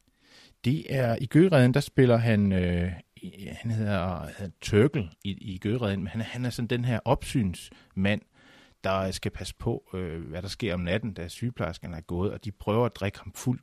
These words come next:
Jack Nicholson, og, øh, og ham her Chief, og så er det nogle damer med ind også. Øh, det er ham, der hedder Scatman Crothers, og han er også med i den her film. Han spiller nemlig, øh, den her, den her person, som, som lille Danny, han møder,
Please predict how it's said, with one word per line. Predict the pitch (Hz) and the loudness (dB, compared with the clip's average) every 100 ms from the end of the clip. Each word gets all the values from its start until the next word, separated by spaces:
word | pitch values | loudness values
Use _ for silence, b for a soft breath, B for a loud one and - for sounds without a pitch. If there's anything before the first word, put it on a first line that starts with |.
| - | -6
Jack | 85 | -4
Nicholson, | 98 107 113 - 65 - B B B B B | -2 -2 -4 -10 -14 -16 B B B B B
og, | - 87 85 82 | -8 -6 -6 -6
øh, | 87 - | -10 -12
og | - | -12
ham | 90 92 | -10 -8
her | 90 | -8
Chief, | - 98 95 | -4 -4 -4
og | 87 101 | -8 -6
så | |
er | 95 | -4
det | 90 | -4
nogle | 87 - | -6 -6
damer | - 92 92 | -4 -2 -4
med | 78 78 | -4 -8
ind | 80 | -10
også. | 87 80 - - _ _ b b b - | -14 -16 -16 -20 _ _ b b b -12
Øh, | 80 80 76 | -8 -8 2
det | 123 | 4
er | 117 | 6
ham, | 127 151 | 6 6
der | |
hedder | 123 104 98 87 78 | 6 6 4 2 -2
Scatman | - - - - 120 95 92 - | -6 -4 -2 -2 -4 -6 -8 -4
Crothers, | 110 160 - - - - - - _ _ _ _ | 0 0 -2 -8 -8 -12 -18 -20 _ _ _ _
og | - | -4
han | 123 | 0
er | |
også | 170 180 | 2 4
med | 175 | 4
i | |
den | 135 143 | 4 0
her | 127 | -2
film. | 98 113 95 | -4 -6 -8
Han | 110 | -10
spiller | - 131 117 | -4 -2 0
nemlig, | 110 123 156 143 107 | 0 -2 0 0 0
øh, | 95 87 85 80 - B B B B | 0 0 -2 -6 -12 B B B B
den | 104 98 | -8 -4
her, | 127 113 90 87 b b b b | -4 -2 -4 -8 b b b b
den | 92 | -10
her | 113 | -10
person, | 101 - - - 107 92 | -10 -10 -6 -4 -2 -4
som, | - 98 87 - | -4 -4 -4 -4
som | 98 90 | -4 0
lille | 104 120 | 0 0
Danny, | 104 101 135 113 | 2 4 4 4
han | 110 107 | 2 2
møder, | 95 113 127 | 4 2 0